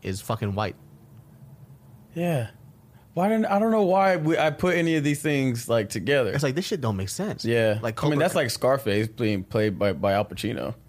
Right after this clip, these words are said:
Speaker 1: That's what, what is Al Pacino?
Speaker 2: He's a t-, uh,
Speaker 1: He's Italian?
Speaker 2: Italian.
Speaker 1: Mm,
Speaker 2: Yeah.
Speaker 1: that's right.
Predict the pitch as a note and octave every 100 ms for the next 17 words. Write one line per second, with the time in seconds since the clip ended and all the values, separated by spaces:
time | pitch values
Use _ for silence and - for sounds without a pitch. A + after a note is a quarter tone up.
0 | - - - - C#3 C3+ A2 - G3+ D#4+
1 | G3+ A2+ A#2 - A#2 E2+ - _ - -
2 | - - - A2 A#2 A#2 A2 G2+ - -
3 | A#1+ - - - - D3 B2 - C3+ C3
4 | D3+ F#2 G#2+ C#3+ D#3+ D#3 C3+ A2+ G2+ B2+
5 | A2